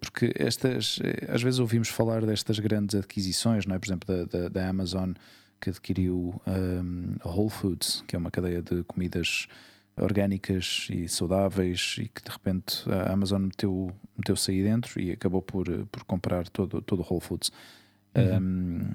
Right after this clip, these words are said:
Speaker 1: eh, tentativas de compra, por exemplo, da American Airlines, eh, de outras companhias aéreas,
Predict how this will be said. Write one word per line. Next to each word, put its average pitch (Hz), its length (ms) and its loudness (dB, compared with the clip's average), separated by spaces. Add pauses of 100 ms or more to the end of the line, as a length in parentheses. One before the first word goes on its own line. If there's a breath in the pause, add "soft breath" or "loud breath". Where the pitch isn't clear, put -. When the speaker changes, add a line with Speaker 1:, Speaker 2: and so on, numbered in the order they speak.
(260)
Speaker 1:
eh, 110 760 0
tentativas 101 560 2
de 98 160 2
compra, 101 340 2
por 101 100 0
exemplo, 95 160 2
da 95 80 2
American 95 360 2
Airlines, 90 680 0
eh, 87 160 0
de 98 80 0
outras 95 220 -2
companhias 82 440 -2
aéreas, 117 680 4